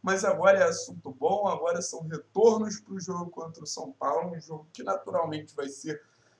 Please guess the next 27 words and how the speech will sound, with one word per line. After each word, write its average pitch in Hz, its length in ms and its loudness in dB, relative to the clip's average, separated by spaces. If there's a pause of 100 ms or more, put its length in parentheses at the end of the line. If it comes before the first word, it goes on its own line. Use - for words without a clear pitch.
muito 214 160 -2
complicado, 202 560 0
já 165 140 2
que - 80 -8
a 160 80 -6
gente 160 240 -10
enfrenta 151 560 -6 (300)
o 247 100 -2
líder 196 600 0
desta 170 520 2
bagaça 160 680 4
que 151 120 -4
a 147 80 0
gente 139 200 -10
tá 127 120 -6
competindo, 127 600 -12
né? 156 80 -4
O 185 120 -6
melhor - 320 0
time, 185 280 -6
por 165 200 -8
enquanto, 135 340 -10
o - 60 -20
time - 240 -12
que 156 80 -18
mais 156 240 -8
pontuou 214 760 2